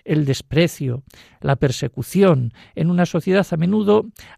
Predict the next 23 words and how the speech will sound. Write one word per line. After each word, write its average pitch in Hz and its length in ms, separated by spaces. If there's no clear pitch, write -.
atraída 180 800
por 165 240
el 156 240
bienestar 151 640
material 170 680
y - 160
por 143 200
el 139 140
poder 147 460
mundano. 127 520
Y 190 60
por 156 160
último 180 300
ya, 185 140
San 160 180
Agustín 156 440
también 196 440
nos 170 240
recuerda 160 560
que 160 160
lo 151 200
que 143 260
ayuda 147 760